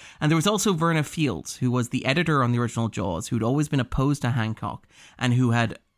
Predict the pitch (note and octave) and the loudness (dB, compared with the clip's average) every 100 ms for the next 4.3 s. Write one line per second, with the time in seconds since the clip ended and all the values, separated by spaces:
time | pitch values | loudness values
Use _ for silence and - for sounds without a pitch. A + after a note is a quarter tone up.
0 | _ _ - B2+ - B2+ C3 B2 A2+ B2+ | _ _ -2 0 4 4 6 2 2 0
1 | A#2 G#2 A#2+ - A2+ G#2+ A2 A#2 G#2 A2+ | 0 0 -2 -2 -4 -4 -2 -2 -2 -2
2 | A2 A2 _ _ - B2 A2+ A#2 A2 A2 | -2 -4 _ _ -2 0 2 4 4 0
3 | G#2 G#2+ - - - _ _ _ _ C3 | -2 -4 -6 -10 -16 _ _ _ _ 0
4 | C3+ G2+ F#2+ | 2 0 -6